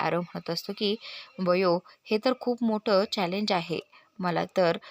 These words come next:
शक्य वाटत नाही की आपली इरा पेपर देऊ शकेल."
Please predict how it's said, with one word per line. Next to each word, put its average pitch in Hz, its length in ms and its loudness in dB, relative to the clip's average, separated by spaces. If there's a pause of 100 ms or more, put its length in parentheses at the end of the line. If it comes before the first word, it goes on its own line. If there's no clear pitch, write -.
शक्य 196 360 0
वाटत 175 260 -2 (100)
नाही 208 240 -2
की 214 140 -4
आपली 190 360 -4
इरा 208 300 4 (420)
पेपर 226 260 2
देऊ 208 220 4
शकेल." 190 400 -2